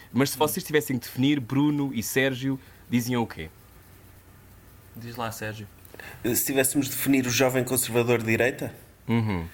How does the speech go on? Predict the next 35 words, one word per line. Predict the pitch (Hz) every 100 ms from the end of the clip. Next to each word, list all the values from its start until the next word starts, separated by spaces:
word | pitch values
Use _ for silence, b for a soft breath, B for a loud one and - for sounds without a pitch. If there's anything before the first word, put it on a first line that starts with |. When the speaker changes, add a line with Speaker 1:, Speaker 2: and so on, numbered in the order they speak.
| B B B B B -
Speaker 3:
Ah, | - - 123
sim, | - 202
no | 180
início | 185 165 165 185
eu | 160 95 120 127 123
concor-, | 139 131 131 139 131
concordaria | 135 131 139 131 131 127
com | 127
essa | 123 123 127
definição. | - 143 143 147 123 117 98
É, | 98 98
foi | 95 104 107
esse | 104 117
o |
ponto | 110 117
de | 110
partida, | 117 110 135 127
foi | - 101
usar | 98 107 110 101
um, | 98 95 90 - -
um | 101
ponto | 113 110 104
de |
vista | 113 123 123 110 101 90 - - -
criticável, | 113 110 110 113 107 131 165
que | 113
andava | 110 110 110
por | 110
aí, | 101 113
não | 151
é? | 95 127
De, | 131 92
de |
pessoas | 92 - 104 101 -
que, | - 101